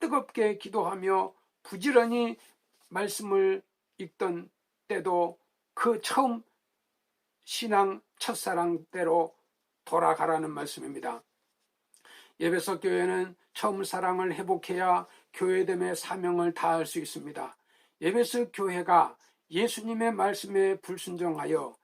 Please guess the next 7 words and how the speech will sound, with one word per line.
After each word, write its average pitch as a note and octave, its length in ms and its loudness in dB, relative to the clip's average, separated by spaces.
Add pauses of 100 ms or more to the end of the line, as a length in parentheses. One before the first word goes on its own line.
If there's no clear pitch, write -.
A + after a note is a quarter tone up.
(200)
처음 F#3+ 320 -6
사랑을 F3+ 500 -4
회복하지 F3 540 -4
아니하면 E3+ 580 2 (340)
예수님은 E3+ 600 0
에베소 E3 420 -4
교회를 G3+ 500 -4